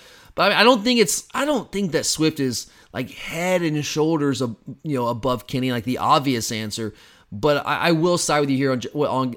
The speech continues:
on DeAndre, Josh. I'll, I'll give you the edge there because I do think that DeAndre, again, between the tackles,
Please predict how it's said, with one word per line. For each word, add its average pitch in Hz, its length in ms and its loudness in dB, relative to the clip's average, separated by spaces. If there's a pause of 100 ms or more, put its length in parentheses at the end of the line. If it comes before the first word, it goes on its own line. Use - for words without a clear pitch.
on 131 200 -2
DeAndre, 123 480 -2
Josh. 117 320 -4
I'll, 120 140 0
I'll 127 100 -2
give 135 180 -2
you 135 80 0
the 127 180 -2
edge 123 220 -4
there 127 160 0
because 120 160 -4
I 127 80 -4
do 147 180 0
think 151 300 -4
that 123 160 -2
DeAndre, 123 380 -2
again, 117 220 -4
between 110 200 -6
the 135 60 -4
tackles, 131 480 -2